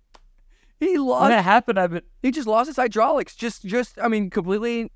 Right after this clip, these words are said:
Speaker 1: uh, uh, no fault of his
Speaker 2: Oh.
Speaker 1: own. Hydraulics kick out. He's warming his tires, weaving left and right, and just shaboom. By the, this is Charles Leclerc, Ben.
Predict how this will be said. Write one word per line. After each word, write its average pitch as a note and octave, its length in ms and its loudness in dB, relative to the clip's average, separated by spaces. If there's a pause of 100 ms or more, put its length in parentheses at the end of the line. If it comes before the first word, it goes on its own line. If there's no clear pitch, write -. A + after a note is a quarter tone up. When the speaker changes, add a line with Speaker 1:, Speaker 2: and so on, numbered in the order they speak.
Speaker 1:
uh, D#3 280 0
uh, D3 80 -2
no D#3 220 0
fault F#3+ 200 2
of B2+ 160 6
his F#2 120 2
Speaker 2:
Oh. F3 160 0
Speaker 1:
own. F#3+ 180 -4 (200)
Hydraulics D#3+ 520 -2
kick G#3 200 -2
out. E3 280 0
He's E3 300 -4
warming D#3 380 -2
his E3+ 120 -2
tires, E3 580 -2
weaving E3 380 -2
left D#3 240 -2
and F3 100 -2
right, D#3+ 300 -2 (420)
and C#3+ 160 -2
just C#3+ 220 -4 (300)
shaboom. G3+ 500 2
By D#3 160 0
the, D#3 40 -2
this D#3 200 -6
is D#3+ 120 -10
Charles D#3+ 240 0
Leclerc, G#2+ 460 -6 (180)
Ben. A2 320 -2